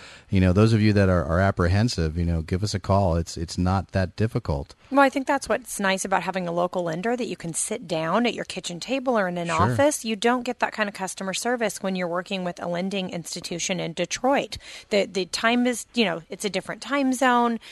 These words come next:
Speaker 2: It's only phone conversation. You can't walk in and say, "I don't understand this. Help me, help me with this. What, what do I do here?" And I think that's something that really sets you apart.
Speaker 1: And at least, you know, Shannon, it's nice to know that somebody listens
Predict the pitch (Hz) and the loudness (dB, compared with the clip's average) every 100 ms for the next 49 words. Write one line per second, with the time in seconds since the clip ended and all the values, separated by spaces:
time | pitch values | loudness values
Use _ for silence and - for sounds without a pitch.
0 | - 208 190 - 240 240 226 - 233 240 | -10 -8 -8 0 2 2 0 -2 -2 -2
1 | - 226 226 - 214 - 214 208 - 247 | -2 -2 -2 -2 -2 -2 -4 -6 -6 -6
2 | 202 185 196 208 208 190 180 196 185 208 | -6 2 2 2 0 -2 -2 -2 -2 -2
3 | 196 226 220 202 175 - 175 165 - - | -2 -2 -2 -4 -8 -6 -6 -6 -8 -10
4 | - - - - 254 254 233 214 208 269 | -12 -18 -12 -2 0 2 0 0 2 4
5 | 277 208 170 - - - 190 208 208 220 | 4 0 -6 -12 -10 -8 0 0 2 2
6 | 269 262 233 226 214 - 226 156 - - | 4 2 2 -2 -6 -6 -4 -4 -10 -18
7 | - - 208 196 208 214 208 - 185 180 | -20 -10 -2 -2 -2 -2 -2 -2 -6 -6
8 | - 180 170 - 160 - 170 - 294 190 | -2 -2 -2 -4 -6 -6 -6 0 2 2
9 | - _ - - - - 110 117 175 - | -4 _ -20 -20 -12 0 2 4 4 4
10 | 165 151 123 - 139 156 123 127 127 143 | 4 6 4 4 4 4 2 2 2 2
11 | 131 120 135 131 95 - - 117 120 113 | 4 6 6 6 2 -4 2 4 6 4
12 | 98 107 - 85 78 | 4 2 2 2 0